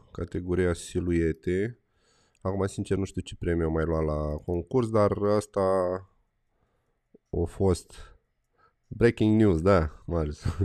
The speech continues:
<laughs> Fotografia pe care a făcut-o ea a fost de-, dezbătută și iar răzdezbătută și criticată și vorbită pe grupuri. Și am zis că e o ocazie,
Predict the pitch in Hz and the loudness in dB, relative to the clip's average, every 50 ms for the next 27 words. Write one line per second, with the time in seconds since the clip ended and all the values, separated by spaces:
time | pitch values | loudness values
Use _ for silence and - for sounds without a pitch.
0 | 80 - - - - - - - - - - - - - - - _ _ _ _ | -2 -2 -4 -8 -10 -20 -20 -20 -20 -20 -20 -20 -20 -20 -20 -20 _ _ _ _
1 | - - 113 - 127 117 123 120 - - 156 143 139 135 127 127 123 123 117 - | -4 -2 0 2 4 6 8 6 6 6 4 4 4 4 4 4 4 4 2 0
2 | - 135 - 127 120 120 120 107 - - 120 110 113 113 110 107 104 104 104 101 | -2 -2 2 6 6 6 6 6 4 2 0 0 4 6 6 8 8 8 8 6
3 | 101 101 98 98 98 101 98 90 85 104 104 92 82 85 98 95 - - 117 113 | 6 4 4 2 -2 -4 -6 -4 0 2 2 2 2 2 0 0 0 0 -4 -4
4 | - - 104 98 - - 92 95 92 92 95 95 92 90 - - - - - - | -2 -2 -4 -4 -4 -4 -2 0 2 2 2 2 2 0 -4 -10 -16 -18 -20 -16
5 | _ - 78 80 87 92 95 85 87 90 85 82 82 82 85 80 - _ - 95 | _ -6 -2 0 2 2 2 2 2 0 -2 0 0 0 -2 -2 -2 _ -4 -4
6 | 90 - - 90 82 - - 87 82 - _ _ _ - - - _ - - 90 | -4 -2 -4 -4 -4 -6 -8 -12 -12 -12 _ _ _ -20 -20 -20 _ -12 -8 -8
7 | 82 - - 80 - - 101 98 90 - 85 82 - - 87 87 90 85 82 80 | -8 -6 -8 -8 -2 0 2 2 2 2 -2 -6 -6 -6 -8 -4 -4 -4 -4 -2
8 | 87 95 92 - - - 87 82 87 90 _ _ _ _ _ _ _ _ _ _ | -4 -6 -6 -6 -4 -6 -6 -6 -6 -10 _ _ _ _ _ _ _ _ _ _
9 | _ _ _ - - - _ _ _ _ _ _ _ _ _ _ _ - 90 82 | _ _ _ -20 -20 -20 _ _ _ _ _ _ _ _ _ _ _ -8 -8 -4
10 | 85 98 107 107 101 - 98 98 95 98 - - _ _ _ _ _ _ _ _ | -2 0 0 0 0 0 -2 -4 -4 -4 -6 -18 _ _ _ _ _ _ _ _
11 | _ _ _ _ _ _ _ - - _ _ _ _ _ _ _ _ - - 123 | _ _ _ _ _ _ _ -20 -20 _ _ _ _ _ _ _ _ -4 0 0
12 | 123 120 113 127 143 147 139 - - 135 135 131 127 123 117 - 127 123 123 123 | 0 2 0 0 -2 -4 -4 -6 -4 -2 -2 0 0 -2 -2 -2 -2 -2 -2 -2
13 | 117 123 127 131 135 131 135 | -2 -6 -6 -8 -8 -8 -10